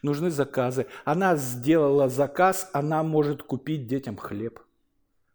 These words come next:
Э, хлебопекарня, потому что у нее купили хлеб, маникюрщицы, п-, парикмахерши,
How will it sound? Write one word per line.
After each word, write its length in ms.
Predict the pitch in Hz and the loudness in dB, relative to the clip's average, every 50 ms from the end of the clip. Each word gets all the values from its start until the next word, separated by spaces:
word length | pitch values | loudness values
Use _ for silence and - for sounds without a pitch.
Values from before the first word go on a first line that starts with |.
| _ _ _ _ _ _ _ _ _ _ _ _ _ _ _ _ _ _ - | _ _ _ _ _ _ _ _ _ _ _ _ _ _ _ _ _ _ 0
Э, 220 | 156 151 147 156 147 | 2 4 6 4 4
хлебопекарня, 960 | - 185 202 196 185 190 185 196 208 202 208 - 214 214 214 208 190 180 160 | 4 8 10 10 10 10 8 4 4 2 6 8 10 12 12 12 10 8 4
потому 240 | - 160 160 160 165 | 2 2 0 0 0
что 140 | - - | 0 0
у 40 | 165 | 0
нее 140 | 165 160 165 | 2 2 2
купили 520 | 156 - - 156 - - 175 180 160 151 | 0 0 -2 -4 -2 -2 -2 0 2 2
хлеб, 480 | 131 - - - 160 151 147 135 - 143 | 0 0 -2 -2 2 2 2 2 2 0
маникюрщицы, 560 | 143 139 127 - 165 151 147 - - - - - | -2 -2 -2 0 -2 -2 -2 -4 -8 -16 -10 -6
п-, 120 | 147 143 | -6 -6
парикмахерши, 960 | - - 147 139 127 - - 151 147 143 - - 139 135 - - - 143 123 | -4 -2 -4 -4 -4 -4 -4 -2 -2 -2 -4 -4 -6 -6 -4 -2 -2 -2 -2